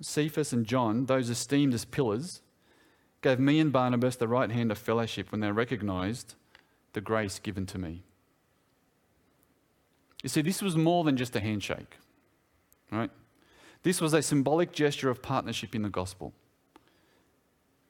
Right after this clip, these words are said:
The one true gospel.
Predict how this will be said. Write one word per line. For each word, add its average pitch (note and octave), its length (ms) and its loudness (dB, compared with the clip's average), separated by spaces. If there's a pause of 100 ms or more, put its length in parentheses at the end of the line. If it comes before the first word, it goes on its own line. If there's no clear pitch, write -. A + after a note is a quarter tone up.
(200)
The B2 120 0
one B2 420 2 (420)
true B2+ 520 0 (260)
gospel. G#2 500 -8